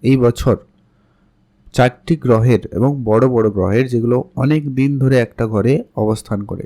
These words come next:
সেই গ্রহগুলির পরিবর্তন রয়েছে। প্রথমে হচ্ছে শনিদেবের পরিবর্তন,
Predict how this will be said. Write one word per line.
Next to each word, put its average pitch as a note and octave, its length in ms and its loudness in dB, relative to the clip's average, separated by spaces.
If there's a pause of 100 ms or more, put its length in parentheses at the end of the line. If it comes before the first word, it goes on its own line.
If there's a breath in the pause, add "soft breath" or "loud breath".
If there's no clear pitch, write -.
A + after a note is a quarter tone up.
সেই - 200 -6
গ্রহগুলির A2+ 560 0
পরিবর্তন G#2 640 0
রয়েছে। F2+ 320 -4 (1000 soft breath)
প্রথমে E3 380 2
হচ্ছে E3 360 -2 (320)
শনিদেবের C3 600 2
পরিবর্তন, B2 640 -2